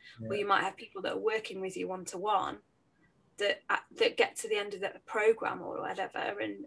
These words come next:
Speaker 2: um, and then think, "Well, actually, I wanna carry on with this, but I don't wanna be paying whatever a month, you know, to, to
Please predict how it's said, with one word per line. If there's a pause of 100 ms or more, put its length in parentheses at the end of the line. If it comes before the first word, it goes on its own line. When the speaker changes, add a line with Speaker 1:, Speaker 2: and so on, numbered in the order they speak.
Speaker 2:
um, (120)
and
then (640)
think,
"Well,
actually,
I
wanna
carry
on
with
this,
but (240)
I
don't
wanna
be
paying
whatever
a
month,
you
know,
to,
to